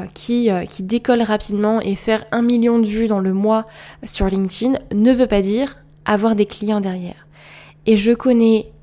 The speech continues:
des personnes qui, sur LinkedIn, font énormément de vues,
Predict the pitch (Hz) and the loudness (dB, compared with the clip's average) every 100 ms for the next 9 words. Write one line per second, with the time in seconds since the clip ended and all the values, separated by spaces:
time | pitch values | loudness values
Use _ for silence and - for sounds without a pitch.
0 | - _ - - - _ _ 190 185 - | -20 _ -20 -20 -20 _ _ -2 0 -4
1 | - 185 277 302 - - - 247 233 226 | -2 0 0 -4 -10 -16 -6 -4 -4 -6
2 | - - - 190 190 196 - 214 208 - | -12 -6 -4 -2 -2 -2 -2 -2 -4 -8
3 | - - - - - 214 214 - - 240 | -20 -20 -20 -16 -4 -4 -4 -14 2 4
4 | 233 226 214 202 196 185 190 220 | 6 4 2 0 -2 -4 -6 -6